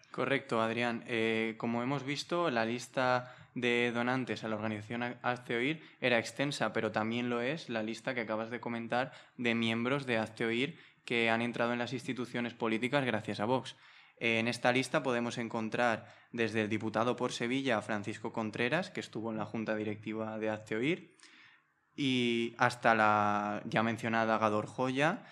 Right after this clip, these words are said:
la medi-, la famosa médico antiabortista, y otros miembros de otras organizaciones pantalla de la secta ultracatólica El Yunque, como Cristina Peláez, que era la miembro de Derecho a Vivir,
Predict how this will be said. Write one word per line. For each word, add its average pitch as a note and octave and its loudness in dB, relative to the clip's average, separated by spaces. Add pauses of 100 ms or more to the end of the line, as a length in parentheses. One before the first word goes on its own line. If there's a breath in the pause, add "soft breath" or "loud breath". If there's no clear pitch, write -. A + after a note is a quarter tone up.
(240 loud breath)
la A2 2
medi-, G#2+ 0
la G#2+ 0
famosa G#2+ -6
médico G#2+ -2
antiabortista, A2+ -2 (360 loud breath)
y E3+ 2
otros C#3 2
miembros D#3+ 0
de C3 2
otras B2 -2
organizaciones B2 -4
pantalla A#2 0 (260 loud breath)
de A#2 0
la G#2 -2
secta A2+ -4
ultracatólica G#2+ -4
El G#2 -4
Yunque, B2 -4 (420 soft breath)
como C3 0
Cristina A2 0
Peláez, C#3+ 2
que G#2 -2
era G#2+ -2
la G2 -6
miembro G#2+ -2
de G#2+ -2
Derecho A2 -4
a A#2+ -2
Vivir, D#3 -2